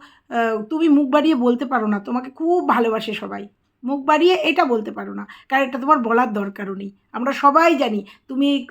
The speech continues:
তোমার সাথে, তোমার সাথে, মানে শ্বশুরবাড়ির সাথে তোমার কেমন সম্পর্ক। তো নিজের ঢাক নিজে না পেটালেই হয়, এটা মৌ। তারপরে দেখলাম কল্লোল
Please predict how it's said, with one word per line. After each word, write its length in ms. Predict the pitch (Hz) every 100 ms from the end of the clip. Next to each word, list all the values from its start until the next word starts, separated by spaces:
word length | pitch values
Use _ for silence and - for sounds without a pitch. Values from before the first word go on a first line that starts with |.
| 240
তোমার 240 | 262 277 277
সাথে, 360 | - 254 269
তোমার 340 | 254 254 247 240
সাথে, 320 | 269 233 226
মানে 180 | 220 220
শ্বশুরবাড়ির 500 | 285 277 294 285 269
সাথে 240 | 277 302
তোমার 300 | 349 240 220
কেমন 340 | 202 220 247 262
সম্পর্ক। 560 | - 196 202 202 202 - - - - -
তো 340 | 330 330 311 233
নিজের 360 | 240 302 349 285
ঢাক 280 | 302 359 311
নিজে 200 | 269 262
না 140 | 254
পেটালেই 420 | 254 254 285 330
হয়, 180 | 254 202
এটা 240 | 330 294
মৌ। 220 | 240 202 196 _ _ -
তারপরে 320 | 302 311 330
দেখলাম 380 | 311 302 330 349
কল্লোল 420 | 277 247 277 392